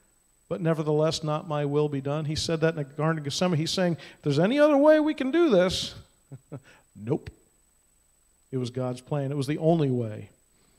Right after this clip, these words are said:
that salvation could be purchased for us. We're not good enough.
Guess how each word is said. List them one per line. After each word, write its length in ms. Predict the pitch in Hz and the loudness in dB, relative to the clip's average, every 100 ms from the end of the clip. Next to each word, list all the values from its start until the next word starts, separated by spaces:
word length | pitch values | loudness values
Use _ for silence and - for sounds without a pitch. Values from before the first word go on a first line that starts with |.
| _ | _
that 100 | - | -10
salvation 560 | - 139 131 127 131 131 | -6 -4 -2 -4 -4 -6
could 160 | 131 120 | -10 -8
be 280 | 120 120 - _ _ _ | -8 -8 -12 _ _ _
purchased 440 | - 131 - 117 - | -12 -12 -10 -14 -12
for 300 | - 120 - | -10 -10 -10
us. 440 | 120 120 - - - | -14 -14 -14 -14 -16
We're 140 | 151 139 | -8 -4
not 260 | 139 143 | -4 -6
good 160 | 143 135 | -6 -8
enough. 420 | 120 110 113 - | -8 -12 -16 -20